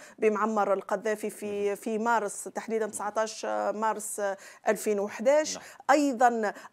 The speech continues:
Speaker 1: ألمانيا لم تكن موافقة ولم تعطي الضوء الأخضر لهذه العملية.
Speaker 2: مهم.
Speaker 1: العملية كانت، آه، يعني مدعومة وبقرار أمريكي فرنسي
Speaker 2: مهم.
Speaker 1: خاصة.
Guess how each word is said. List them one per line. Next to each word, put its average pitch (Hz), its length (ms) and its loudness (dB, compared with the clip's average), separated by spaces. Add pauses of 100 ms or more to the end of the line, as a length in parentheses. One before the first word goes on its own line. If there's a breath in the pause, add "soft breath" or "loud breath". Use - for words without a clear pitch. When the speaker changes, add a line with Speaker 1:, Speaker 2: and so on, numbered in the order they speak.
Speaker 1:
ألمانيا 240 760 4
لم 262 260 2
تكن 302 320 2
موافقة 247 920 4
ولم 240 300 2
تعطي 240 680 0
الضوء 208 600 2
الأخضر 214 600 2 (240 loud breath)
لهذه 226 720 2
العملية. 214 380 0
Speaker 2:
مهم. 285 280 0 (340 loud breath)
Speaker 1:
العملية 247 720 4
كانت، 240 920 2 (220 loud breath)
آه، 202 1080 8
يعني 247 380 6
مدعومة 240 560 4
وبقرار 233 880 6
أمريكي 247 680 0
فرنسي 247 500 2
Speaker 2:
مهم. 202 100 -2
Speaker 1:
خاصة. 202 380 2